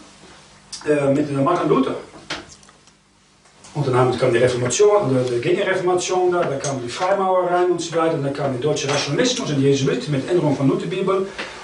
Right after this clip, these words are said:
Und das haben wir achtundfünfzig angefangen, und hat Gott gesagt, so,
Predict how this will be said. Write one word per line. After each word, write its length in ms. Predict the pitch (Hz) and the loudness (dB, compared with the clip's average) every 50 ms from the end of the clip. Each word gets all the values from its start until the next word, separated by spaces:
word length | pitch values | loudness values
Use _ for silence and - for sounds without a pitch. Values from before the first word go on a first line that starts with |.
| - - | -14 -4
Und 160 | - 185 175 | 0 2 4
das 160 | 165 151 - 139 | 4 4 2 0
haben 140 | 139 131 | 0 0
wir 60 | 131 127 | -2 -2
achtundfünfzig 520 | - - 135 127 151 147 131 - - - | -4 -4 -2 0 0 0 0 0 0 0
angefangen, 640 | - 277 277 269 - - 233 233 233 240 247 247 - - - - - - | 2 2 2 2 2 2 2 2 2 0 0 -2 -4 -10 -16 -20 -14 -4
und 120 | - 165 170 | 0 0 2
hat 80 | 160 | 2
Gott 180 | 156 175 165 151 | 2 2 0 0
gesagt, 320 | 160 160 160 180 180 170 - | 0 0 2 2 2 0 0
so, 260 | - 294 302 311 | -2 -2 -2 -2